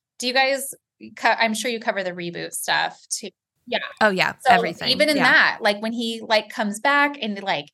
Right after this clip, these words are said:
Speaker 1: he's got his bag and he sees her through the window and, like, whatever, my heart is still,
Speaker 2: Yeah.
Speaker 1: like,
Speaker 2: That look through the
Speaker 1: Ugh.
Speaker 2: window,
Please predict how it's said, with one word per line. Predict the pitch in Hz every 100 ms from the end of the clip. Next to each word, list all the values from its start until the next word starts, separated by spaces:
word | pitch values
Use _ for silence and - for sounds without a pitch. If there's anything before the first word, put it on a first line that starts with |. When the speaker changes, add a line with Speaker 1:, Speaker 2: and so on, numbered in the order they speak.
| _
Speaker 1:
he's | - 214
got | 190
his | 185 180
bag | - 254 247
and | 220
he | 220
sees | 233 214
her | 220
through | 226 214
the |
window | 208 262 269 294 262 254 262
and, | 254
like, | 233 233
whatever, | 220 208 220 233 220
my | 226
heart | 226 - 220 - - _ _
is | 226 226
still, | 247
Speaker 2:
Yeah. | 294 294 262 208
Speaker 1:
like, | 240 226 _ - _ -
Speaker 2:
That | 247
look | 220 190 214 -
through | 277 277
the | 320
Speaker 1:
Ugh. | 262
Speaker 2:
window, | 180 170 196 208 226 254 262